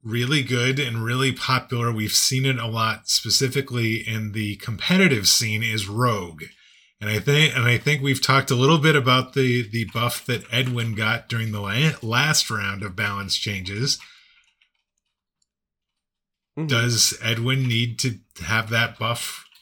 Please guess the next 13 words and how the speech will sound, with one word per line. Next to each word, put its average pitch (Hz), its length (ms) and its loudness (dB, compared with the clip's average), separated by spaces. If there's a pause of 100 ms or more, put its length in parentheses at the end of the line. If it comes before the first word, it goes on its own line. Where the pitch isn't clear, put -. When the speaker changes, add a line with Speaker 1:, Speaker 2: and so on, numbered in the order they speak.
(180)
Speaker 1:
reverted? 131 680 4 (200)
And, 107 240 0 (120)
uh, 110 240 -4
is 120 340 2
there 117 520 2 (360)
other 127 640 0 (340)
Rogue 135 340 0
cards 113 420 0
that 120 200 -4
need 107 240 -6
to 113 60 -8
be 110 200 -8
nerfed? - 680 -2